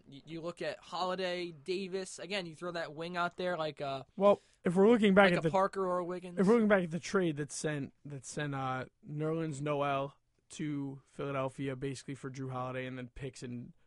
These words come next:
Speaker 2: pieces that would even out the cap, you have to think the Sixers won that now.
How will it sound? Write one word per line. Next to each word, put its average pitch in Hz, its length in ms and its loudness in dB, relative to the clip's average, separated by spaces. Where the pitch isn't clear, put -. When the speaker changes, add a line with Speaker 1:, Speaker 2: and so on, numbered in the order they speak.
Speaker 2:
pieces 143 360 -8
that 131 220 -8
would 143 180 -10
even 143 220 -8
out 135 180 -6
the - 80 -18
cap, 175 380 -2
you 156 100 -6
have 220 200 -4
to 165 80 -12
think 175 180 -8
the 156 80 -12
Sixers 127 380 -12
won 160 200 -6
that - 180 -10
now. 143 240 -8